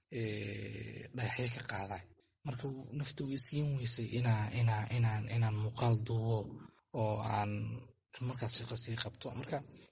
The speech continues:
yarkii cameraman-ka ahaa ila shaqeynaya ka codsaday inuu aan dhahay, "Saaxiib, hawshan aan joojino." Qofkan dadkan aan la soo bixin ugu yaraan. Marka waxyaabaha ilaa hadda aan xasuusta ka mid ah, qofkaas wuu gubtay. Qof aad u gubtay oo wuxuu ahaa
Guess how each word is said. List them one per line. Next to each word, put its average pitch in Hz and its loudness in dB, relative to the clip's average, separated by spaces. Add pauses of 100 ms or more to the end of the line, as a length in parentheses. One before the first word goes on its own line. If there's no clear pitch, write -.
(240)
yarkii 147 4
cameraman-ka 123 6
ahaa 113 4
ila 117 6
shaqeynaya 117 6
ka - 0
codsaday 110 4
inuu 110 2
aan 98 0
dhahay, 95 0
"Saaxiib, 117 4
hawshan 117 4
aan 107 0
joojino." 107 2 (680)
Qofkan 123 4 (200)
dadkan 113 2
aan 110 2
la 113 4
soo 110 4
bixin 107 0
ugu 107 -2
yaraan. 98 2 (280)
Marka - -6 (140)
waxyaabaha 127 -2
ilaa 135 -2
hadda 175 0
aan 131 0
xasuusta - 4
ka - -6
mid 120 0
ah, 117 2
qofkaas 127 0
wuu 120 0
gubtay. - -4 (240)
Qof 123 0
aad 123 4
u 117 2
gubtay 120 0 (120)
oo 117 0
wuxuu 113 0
ahaa 113 0